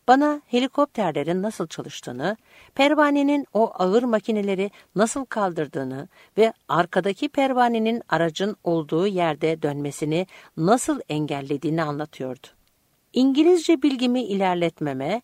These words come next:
özellikle biz Şikewa konuşanların sık sık karıştırdığı bir konu olarak L ve R harflerini telaffuz edişimi düzeltmeme de yardım ediyordu.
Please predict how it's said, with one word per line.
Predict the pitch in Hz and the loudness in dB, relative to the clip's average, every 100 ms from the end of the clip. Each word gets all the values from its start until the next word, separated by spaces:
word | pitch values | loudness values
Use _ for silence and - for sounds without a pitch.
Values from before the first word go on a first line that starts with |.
| _ _ - | _ _ -4
özellikle | 180 180 214 240 285 254 226 240 - _ _ | 0 2 2 0 -6 -2 0 -2 -6 _ _
biz | 147 151 220 - - _ _ _ _ _ _ _ | -6 0 0 -2 -12 _ _ _ _ _ _ _
Şikewa | - - 220 254 302 220 151 - | -8 -4 -4 0 2 2 -2 -4
konuşanların | - 165 160 160 151 143 147 190 220 _ | -4 -4 -2 -2 -2 -2 -2 -4 -6 _
sık | - - 339 | -4 -2 -2
sık | - 247 | -4 -6
karıştırdığı | - 151 156 - 160 151 185 170 | -4 -4 -6 -6 -4 -2 -2 -2
bir | 180 | -6
konu | - 160 170 | -4 -4 0
olarak | 185 139 131 147 - _ _ _ _ _ _ - | 0 -2 -4 -6 -14 _ _ _ _ _ _ -8
L | 170 202 220 254 - _ 170 | -2 2 2 0 -8 _ -6
ve | 170 - - 156 | -6 -6 -12 0
R | 208 262 | 2 2
harflerini | 240 180 170 156 143 139 160 | 2 -2 -2 -4 -4 -4 -6
telaffuz | - 175 156 147 - 220 220 | -4 -2 -2 -2 -4 -4 -4
edişimi | 180 - - 151 160 - - - | -6 -6 -4 -2 -4 -8 -14 -6
düzeltmeme | 160 165 151 - 147 202 | -2 0 -2 -2 -2 -2
de | 262 | -2
yardım | 220 143 139 139 | -2 -4 -4 -8
ediyordu. | 135 139 131 131 | -8 -8 -10 -12